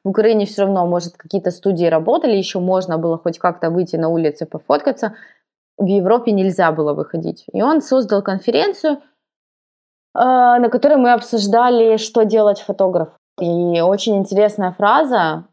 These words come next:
Я как участник, но я для себя тоже очень много чего подчеркнула с этого разговора, что человек должен обладать двумя профессиями. И я для себя это словила, потому что если с одной у тебя проблема, у тебя есть вторая,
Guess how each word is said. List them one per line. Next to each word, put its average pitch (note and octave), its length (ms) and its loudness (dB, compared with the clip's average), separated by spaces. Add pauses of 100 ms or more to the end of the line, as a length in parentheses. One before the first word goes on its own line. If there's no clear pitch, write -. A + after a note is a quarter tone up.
(140)
Я G#3 160 4
как G3+ 180 -8
участник, A3 640 0
но F#3+ 140 -2
я G3 60 2
для G#3+ 140 0
себя G3 280 0
тоже F#3+ 340 0
очень E3+ 280 0
много F3 260 -2
чего E3 300 -4
подчеркнула G#3 720 -4
с D4 100 -8
этого F3+ 240 -2
разговора, F3+ 560 0 (640)
что - 240 -6
человек A3 480 0
должен G3 320 0
обладать G3 460 2
двумя F#3+ 460 0
профессиями. E3+ 840 -4 (1500)
И G3+ 80 0
я A3+ 140 4
для A#3+ 140 -2
себя C4+ 340 2
это C#4 140 0
словила, A#3+ 480 2
потому A3+ 340 0
что G3+ 300 0
если A3+ 400 0
с A3 120 -8
одной G#3 380 2
у F3 80 0
тебя F3+ 240 0
проблема, G#3 600 2
у F3+ 40 -4
тебя G3+ 280 0
есть G#3+ 280 -2
вторая, F3 560 0